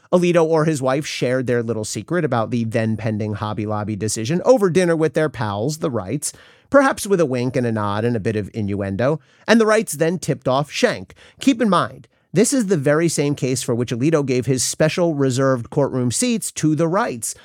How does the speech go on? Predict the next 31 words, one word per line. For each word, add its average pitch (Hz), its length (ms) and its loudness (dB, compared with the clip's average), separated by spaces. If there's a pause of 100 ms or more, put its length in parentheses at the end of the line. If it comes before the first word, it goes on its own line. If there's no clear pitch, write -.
(140)
Might 185 300 2
they 233 100 6
have 196 140 4
discussed 147 460 0
that 131 180 -2
same 127 300 0
case 127 360 -2
at 120 160 -2
dinner 165 360 0 (140)
a - 60 -10
few 143 160 0
weeks 143 240 2
later? 165 320 0 (720)
Alito, 170 560 4
knowing 156 360 4
full 139 280 0
well 117 240 -2
there's 110 380 -2
no 110 160 0
way 98 380 -2
there 113 120 0
will 101 200 -4
ever 101 240 -4
be 98 180 -4
a 101 140 -2
formal 120 480 -2
investigation 107 600 -4
to 104 140 -6
test - 320 0
his 165 140 2
denial, 147 480 2